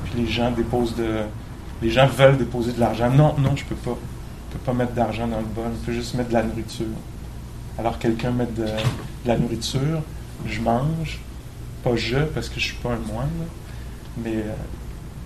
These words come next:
une moniale mange, puis après le repas, se laisse aller, le, renonce à garder une certaine sécurité, un certain confort. «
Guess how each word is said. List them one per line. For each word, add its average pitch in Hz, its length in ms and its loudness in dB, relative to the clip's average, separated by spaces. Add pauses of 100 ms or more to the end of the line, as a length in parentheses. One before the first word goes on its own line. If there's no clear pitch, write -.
(200)
une 113 80 -6
moniale 117 520 4
mange, 131 600 2 (540)
puis - 100 -2
après 117 260 0
le 127 60 4
repas, 131 420 2 (600)
se - 140 -4 (440)
laisse 123 520 -2
aller, 123 240 2
le, 123 160 0 (360)
renonce 127 640 0 (500)
à 113 80 -2
garder 120 320 0
une 120 60 -2
certaine 117 300 -2
sécurité, - 720 -4
un 113 60 -4
certain - 300 -4
confort. « 117 480 0